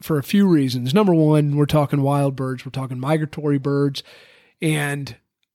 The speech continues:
when you guide, you don't wanna have bad days, and you just can't count on, you're gonna, you can count on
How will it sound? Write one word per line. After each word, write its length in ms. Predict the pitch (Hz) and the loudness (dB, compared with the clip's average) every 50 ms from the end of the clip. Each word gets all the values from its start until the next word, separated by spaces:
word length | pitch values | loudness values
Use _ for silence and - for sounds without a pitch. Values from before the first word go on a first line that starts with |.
| _ _ _ | _ _ _
when 160 | - 190 196 | 0 2 2
you 80 | 196 185 | 2 2
guide, 560 | 151 151 156 147 156 160 160 160 160 151 151 - _ _ _ _ - | 2 2 2 2 2 2 2 2 2 0 -4 -12 _ _ _ _ -2
you 100 | 175 156 | 0 2
don't 120 | 160 160 | 4 4
wanna 160 | 160 160 151 | 4 4 2
have 160 | 143 151 147 139 | 2 2 0 0
bad 280 | 156 151 147 147 143 | 0 2 2 0 0
days, 420 | 147 143 147 147 151 151 147 143 - | 0 0 0 2 0 0 0 -2 -4
and 100 | - 160 | -4 -2
you 120 | 156 151 | -2 0
just 160 | 147 147 - | -2 -2 -4
can't 280 | - 208 190 185 180 - _ _ _ _ _ _ _ _ - | -2 0 0 0 -2 -6 _ _ _ _ _ _ _ _ -6
count 300 | - 185 180 185 160 - | -4 -2 -2 -2 -4 -6
on, 380 | - 151 143 135 131 135 143 160 | -8 -8 -8 -6 -6 -8 -10 -4
you're 140 | 180 175 175 | -2 0 0
gonna, 180 | 202 196 165 147 156 | 2 0 -2 -4 -2
you 100 | 185 202 | -2 0
can 140 | 214 190 - | 0 -2 -2
count 280 | - 185 185 175 170 | -2 0 0 2 2
on 380 | 160 151 151 147 143 139 131 | 2 2 2 0 0 -2 -6